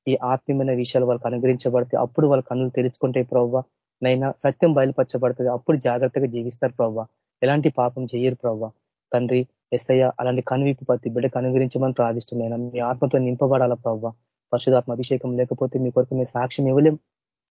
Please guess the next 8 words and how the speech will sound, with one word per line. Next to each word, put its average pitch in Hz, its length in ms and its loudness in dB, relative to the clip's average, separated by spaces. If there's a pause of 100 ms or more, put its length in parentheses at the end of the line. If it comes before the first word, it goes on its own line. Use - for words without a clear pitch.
(320)
వాక్యం 120 260 -2
చెప్తుంది 139 360 0
ఆ - 20 0
రీతిగా. 135 360 0 (580)
అపోస్తుల 139 380 0
కార్యాలు 135 340 0
మీరు 135 220 -4
చెప్పినారు, 143 360 0